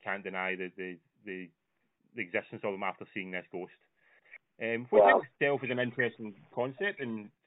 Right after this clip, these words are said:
Speaker 1: you, obviously you've seen a lot of stuff on T V where it's like, you know, the ghost hunters and that kind of stuff. It's, it's, you know, it's, it's kind of schlocky on that level. But the, the major problem with it is that it's basically, it's sort of a guy who I think apparently was quite famous in America. I, I can't actually remember the name of, name of him right now,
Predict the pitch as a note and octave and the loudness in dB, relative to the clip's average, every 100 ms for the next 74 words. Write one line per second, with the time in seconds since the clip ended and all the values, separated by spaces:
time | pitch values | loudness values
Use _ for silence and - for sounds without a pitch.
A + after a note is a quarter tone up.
0 | _ _ _ _ C#3 C3+ C3 A#2 A#2+ C3+ | _ _ _ _ -14 -2 -2 -2 -6 -6
1 | B2 A2+ - A2+ - G#2+ G2 A2 G#2 A2 | -4 -4 -4 -6 -4 -10 -10 -12 -8 -8
2 | G#2+ G#2+ G#2+ G#2 G2 G#2 G2+ A2+ G#2+ G#2+ | -8 -10 -12 -10 -12 -12 -12 -10 -12 -10
3 | G#2+ A2+ G#2 A2 A2 A2 C3+ - _ _ | -10 -10 -10 -10 -10 -14 -18 -18 _ _
4 | A2 G#2+ G#2+ - B2 - - G#2+ G#2 - | -16 -12 -14 -14 -20 -20 -14 -12 -12 -16
5 | B2 A#2+ A#2+ A2+ G2 G2 G#2+ B2+ B2+ D#3 | -6 -6 -6 -8 -8 -6 -6 -4 -4 -6
6 | D#3 - - _ _ - - - - C#3+ | -10 -16 -20 _ _ -12 -12 -12 -8 -8
7 | - - C#3+ F3+ F3 - - A#2 C#3 C#3+ | -8 -6 0 0 0 -2 2 2 2 -2
8 | B2+ A#2 G#2 A2 G2 A#2 G#2 - _ B2+ | 0 -4 -4 -6 -6 -8 -10 -14 _ -6
9 | C#3 - C#3 - - G#2+ G#2 A#2 A#2+ B2 | -6 -6 -6 -6 -4 -6 -4 -4 -2 -4
10 | - A#2+ A2+ D3+ C#3+ - A#2+ A2+ - A2+ | -4 -6 -2 -4 -4 -2 -2 -4 -4 -6
11 | - A2+ G#2+ G#2+ G#2+ A2+ B2 A2 G#2+ B2+ | -4 -8 -8 -6 -4 -4 -4 -8 -10 -20
12 | - B2+ - B2+ A2+ A#2 G#2 G#2 A2 A2 | -16 -14 -8 -8 -8 -10 -10 -10 -10 -10
13 | A#2+ A#2 - B2 B2 B2+ C3+ B2+ B2+ B2+ | -10 -16 -12 -10 -8 -8 -6 -6 -6 -6
14 | A#2+ | -8